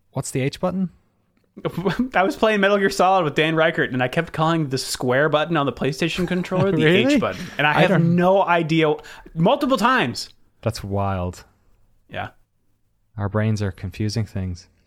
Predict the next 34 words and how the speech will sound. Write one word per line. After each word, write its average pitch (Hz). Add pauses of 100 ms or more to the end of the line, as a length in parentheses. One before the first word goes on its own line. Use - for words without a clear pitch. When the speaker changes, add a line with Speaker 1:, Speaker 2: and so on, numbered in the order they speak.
(440)
Speaker 1:
Um, 110
Speaker 2:
Yeah. -
Speaker 1:
a -
final 185
email 180
here 175
from, 143
uh, 117
Megan, 139
uh, 117
says, 117
"Big 208
fan 220
of -
your 180
podcast, 180
but 135
I 123
found 143
your 117
latest 151
comments 147
about 98
Claire 127
Williams' 127
decision 110
to 101
resign 101
from 101
Williams 110 (220)
to -
be 160
a 156
disappointment. 151